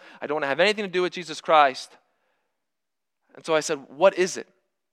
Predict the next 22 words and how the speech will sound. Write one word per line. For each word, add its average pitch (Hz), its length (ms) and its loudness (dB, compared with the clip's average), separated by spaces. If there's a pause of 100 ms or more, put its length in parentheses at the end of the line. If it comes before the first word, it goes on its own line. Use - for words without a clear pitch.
(540)
What 208 220 2
is 226 200 0
it 156 80 -8
that's - 160 -8
holding 190 460 -8
you 156 100 -14
back 131 680 -6 (200)
from 135 180 -14
trusting 156 480 -10
in 135 100 -16
Jesus 139 340 -16
Christ?" 139 520 -18 (1300)
And 135 140 -12
he 165 100 -10
said, 147 300 0 (1120)
"I 127 120 0
don't 151 160 -4
know 135 220 2
how 135 200 0
I 127 100 2
could 151 200 -14
ever 143 500 -6